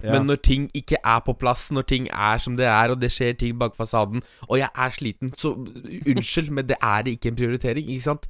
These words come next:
Speaker 2: Men vit at innerst inne så vil jeg.
Speaker 1: Ja.
Speaker 2: Så, ja, jeg prøver. Her er vi. Velkommen tilbake til promperommet, alle sammen.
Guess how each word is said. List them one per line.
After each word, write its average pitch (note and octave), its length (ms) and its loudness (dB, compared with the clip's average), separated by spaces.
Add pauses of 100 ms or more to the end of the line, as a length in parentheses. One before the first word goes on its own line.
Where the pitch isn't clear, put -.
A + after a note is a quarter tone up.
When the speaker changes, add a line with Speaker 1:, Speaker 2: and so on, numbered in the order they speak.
(140)
Speaker 2:
Men C#3+ 240 0
vit C3+ 300 -2
at - 180 -6
innerst C3 320 -2
inne A#2 200 -4
så C3 120 -8
vil A2 240 -6
jeg. C#3+ 160 0 (540)
Speaker 1:
Ja. G#2+ 100 -4
Speaker 2:
Så, C#3+ 160 0 (420)
ja, C3+ 280 2 (120)
jeg C3+ 140 2
prøver. C3+ 460 4
Her C#3 100 2
er B2+ 120 4
vi. B2+ 160 2
Velkommen B2+ 380 6
tilbake A#2 240 -2
til A2+ 80 -6
promperommet, G2+ 460 0
alle G2+ 100 2
sammen. G#2+ 300 0